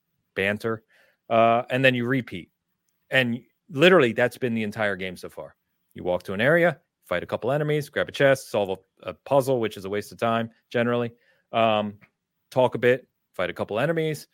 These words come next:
and every once in a while, you get a mini boss or something. Uh, uh, so far, anyway, what seem to be completely meaningless mini bosses. Nothing's related to what I'm doing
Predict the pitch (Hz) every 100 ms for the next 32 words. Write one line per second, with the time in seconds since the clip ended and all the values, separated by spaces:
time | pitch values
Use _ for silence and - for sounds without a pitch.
0 | _ _ - 131 131 127 123 117 117 113
1 | 107 95 98 95 85 78 - 95 104 87
2 | 92 92 98 113 107 - 139 110 98 92
3 | _ - 165 - 139 165 107 95 92 90
4 | 92 95 _ _ _ _ - 104 - 151
5 | 151 104 101 - 98 123 104 95 104 98
6 | 85 80 - 87 82 80 76 - - 104
7 | 107 117 95 98 92 110 117 95 90 98
8 | 92 92 90 98 95 80